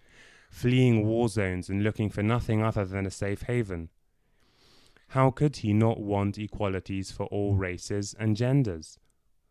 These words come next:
Was he a racist? Most likely.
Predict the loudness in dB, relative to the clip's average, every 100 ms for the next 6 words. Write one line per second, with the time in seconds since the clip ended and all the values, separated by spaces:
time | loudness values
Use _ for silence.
0 | _ -4 -4 -2 -4 -2 -4 -4 -4 -6
1 | -8 -14 _ _ _ _ _ _ -4 -4
2 | -4 -4 -4 -4 -8 -12